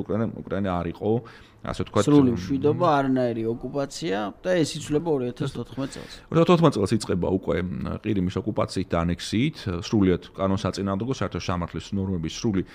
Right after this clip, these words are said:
Speaker 1: დარღვევით რუსეთი ახდენს ჯერ ოკუპაციას, შემდეგ ამ ქვეყნის მიერთ-, ამ, ე, უკრაინის ამ რეგიონის მიერთებას, ყირიმის მიერთებას სულ რუსეთის ფედერაციისადმი,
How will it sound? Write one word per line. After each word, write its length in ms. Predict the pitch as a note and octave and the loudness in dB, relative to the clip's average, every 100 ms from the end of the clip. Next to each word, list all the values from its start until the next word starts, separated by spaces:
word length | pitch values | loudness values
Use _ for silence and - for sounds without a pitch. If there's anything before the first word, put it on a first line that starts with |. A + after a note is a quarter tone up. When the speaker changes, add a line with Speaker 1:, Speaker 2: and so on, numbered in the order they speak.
| - - - - | -20 -20 -20 -6
Speaker 1:
დარღვევით 640 | F#2+ F#2 G2+ G#2+ A#2+ F#3 F#3+ | 4 4 6 8 8 4 0
რუსეთი 380 | G2+ F#2 - D#2 | -2 -4 -6 -10
ახდენს 280 | - E2 - | -10 -10 -6
ჯერ 140 | F2+ | -4
ოკუპაციას, 480 | F2+ - A2+ - D#3+ | -4 -4 -6 -4 -6
შემდეგ 320 | - F2 D#2+ | -2 -4 -6
ამ 160 | D2 E2+ | -8 -8
ქვეყნის 320 | - - E2 | -8 -10 -8
მიერთ-, 360 | F2+ F2+ F2 - | -2 -2 -2 0
ამ, 180 | G2 F#2+ | 4 6
ე, 800 | F#2 F2 F2 D#2+ D#2+ F2 F2+ F#2+ F#2 | 4 2 -2 -4 -6 -4 -2 0 2
უკრაინის 380 | G2+ A#2+ G2+ F2 | 2 4 2 2
ამ 120 | F#2+ F#2+ | 0 0
რეგიონის 400 | G2 F#2+ E2+ - | 0 0 -2 0
მიერთებას, 500 | F#2 F#2 E2 D#2+ - | 2 2 -2 -6 -8
ყირიმის 240 | F#2 F2 | -8 -8
მიერთებას 340 | F2 E2 D#2 D#2 | -8 -10 -10 -10
სულ 100 | F2+ | -8
რუსეთის 300 | F2+ F2 - | -6 -8 -10
ფედერაციისადმი, 760 | F2 E2+ F2 E2 G2 A2 C#3 | -6 -4 -4 -4 -4 -2 0